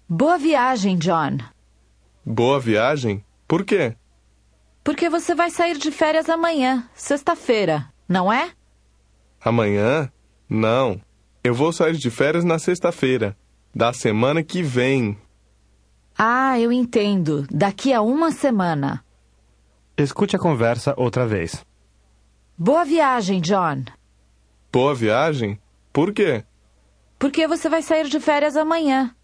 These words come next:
Speaker 1: sexta-feira, não é?
Speaker 2: Amanhã? Não. Eu vou sair de férias na sexta-feira, da semana que vem.
Speaker 1: Ah, eu entendo. Daqui a uma semana.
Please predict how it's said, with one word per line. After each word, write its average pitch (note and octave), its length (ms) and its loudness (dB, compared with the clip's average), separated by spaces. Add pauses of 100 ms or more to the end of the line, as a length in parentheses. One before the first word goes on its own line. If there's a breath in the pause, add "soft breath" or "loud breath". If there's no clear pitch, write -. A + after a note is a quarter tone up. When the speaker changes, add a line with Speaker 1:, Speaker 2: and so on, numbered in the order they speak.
Speaker 1:
sexta-feira, B3+ 840 0
não D#3+ 240 0
é? B3 240 -2 (640)
Speaker 2:
Amanhã? A2+ 640 0 (400)
Não. A#2 500 0 (380)
Eu A#2 80 2
vou C#3+ 160 2
sair D#3 280 0
de B2 180 -2
férias C3+ 440 0
na A2 140 0
sexta-feira, C3+ 800 -2 (260)
da A2+ 160 0
semana A#2+ 460 0
que G3 300 -4
vem. A#2+ 360 0 (840)
Speaker 1:
Ah, B3 560 0
eu A3+ 140 0
entendo. F#3 840 -2 (140)
Daqui F3+ 400 0
a A3 80 2
uma C#4+ 320 0
semana. F3 720 -2